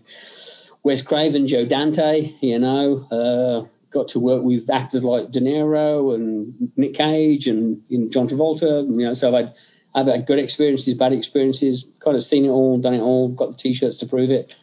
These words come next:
Didn't feel like there was anything else to, uh, to really do. So I wanted to concentrate on just kind of like, uh,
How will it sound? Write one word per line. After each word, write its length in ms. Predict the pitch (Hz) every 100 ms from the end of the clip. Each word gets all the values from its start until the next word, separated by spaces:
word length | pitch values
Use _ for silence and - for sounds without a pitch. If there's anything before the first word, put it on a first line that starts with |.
| _ _ _ -
Didn't 200 | 160 -
feel 160 | 156
like 140 | 147 156
there 60 |
was 100 | 135
anything 340 | 127 127 127 127
else 240 | 127 123
to, 320 | - 127 123
uh, 160 | 120 104
to 120 | -
really 200 | 123 120
do. 180 | 120 135
So 120 | 131 123
I 40 |
wanted 240 | 123 123
to 60 | 117
concentrate 480 | - 127 113 - 123
on 140 | 117 117
just 180 | 117 - _ _ _ _ _ _
kind 180 | 127 120
of 60 | 120
like, 280 | 123 120 120
uh, 680 | 127 120 120 120 120 117 113